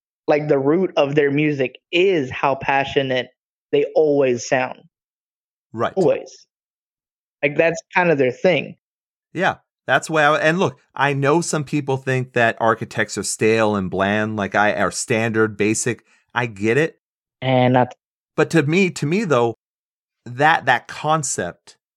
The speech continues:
Speaker 2: was what I really liked about them, because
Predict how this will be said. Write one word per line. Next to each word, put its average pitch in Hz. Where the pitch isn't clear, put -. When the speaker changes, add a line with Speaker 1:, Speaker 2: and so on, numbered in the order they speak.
Speaker 2:
was 123
what 127
I 127
really 127
liked 143
about 104
them, 104
because 117